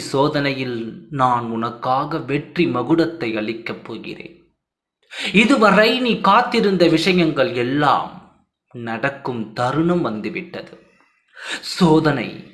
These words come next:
சோதனை என்று அந்த சோதனையிலேயே உன்னுடைய பாதி வாழ்க்கையை முடிந்துவிட்டது என்று தானே நீ யோசித்துக் கொண்டிருக்கிறாய். அந்த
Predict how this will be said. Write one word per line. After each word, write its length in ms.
சோதனை 760
என்று 640
அந்த 300
சோதனையிலேயே 1040
உன்னுடைய 920
பாதி 500
வாழ்க்கையை 800
முடிந்துவிட்டது 1080
என்று 460
தானே 560
நீ 240
யோசித்துக் 640
கொண்டிருக்கிறாய். 680
அந்த 320